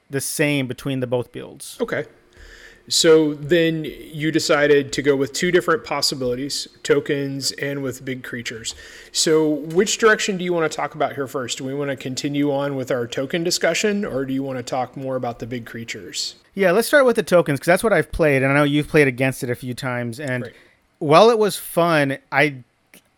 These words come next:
Speaker 1: I was able to only ever kill one person. I was never able to kill multiple. And, and I, and I think I killed you once pretty out of nowhere with that.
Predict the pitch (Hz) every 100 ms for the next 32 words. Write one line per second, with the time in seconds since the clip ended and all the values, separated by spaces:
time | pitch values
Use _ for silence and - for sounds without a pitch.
0 | _ _ - 151 165 165 208 214 185 180
1 | 180 156 - 175 135 147 151 190 - 220
2 | 156 143 131 151 156 147 147 139 - 151
3 | 139 135 127 127 127 - 120 123 - 151
4 | 156 165 156 240 240 185 202 151 170 143
5 | 123 139 139 131 - - - 147 143 147
6 | 143 139 139 135 123 123 131 123 131 120
7 | 113